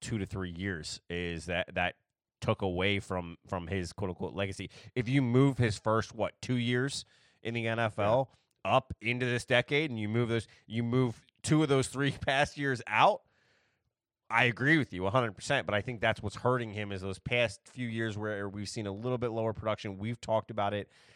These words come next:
Speaker 2: Yeah.
Speaker 1: I, I can, I understand it to an extent, but I think you're right. I do think it is missing. I didn't even think about that one. Uh, I just looked at it and was like, "Well, these are guys that I know that have been <laughs> around for the entire decade." So
Speaker 2: Yeah.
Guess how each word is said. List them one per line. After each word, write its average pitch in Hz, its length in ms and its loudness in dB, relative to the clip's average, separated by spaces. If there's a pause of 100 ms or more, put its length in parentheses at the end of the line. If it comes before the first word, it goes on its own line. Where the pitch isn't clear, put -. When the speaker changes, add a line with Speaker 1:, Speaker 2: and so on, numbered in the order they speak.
(360)
Speaker 2:
Yeah. 101 280 -2
Speaker 1:
I, 98 180 -2
I 131 120 4
can, 147 340 -2
I 143 160 2
understand 151 720 0
it 143 120 -6
to 131 100 0
an 120 60 2
extent, 123 320 -2
but 113 100 0
I 104 60 2
think 113 180 -6
you're 110 120 -2
right. 107 200 2
I 101 100 0
do 98 180 -6
think 101 220 -6
it 95 60 -4
is 92 120 -2
missing. 95 280 -2
I 92 40 0
didn't 98 160 -2
even 95 140 -8 (100)
think 101 200 -4
about 90 240 0
that 87 200 -2
one. 85 180 -6 (320)
Uh, 80 60 -6
I 85 320 2
just 87 180 -4
looked 95 160 -2
at 92 80 2
it 90 40 0
and 87 80 -4
was 87 100 -6
like, 82 140 -4 (220)
"Well, 87 220 0 (180)
these 101 160 -4
are 90 60 -8
guys 95 240 0
that 95 80 0
I 90 80 0
know 104 260 2
that 107 80 -2
have 101 100 -2
been 117 160 -2
<laughs> - 60 -16
around 123 240 -2
for - 240 -6
the 117 160 -8
entire 92 400 -2
decade." 85 480 -6 (360)
So 95 200 -2
Speaker 2:
Yeah. 107 340 2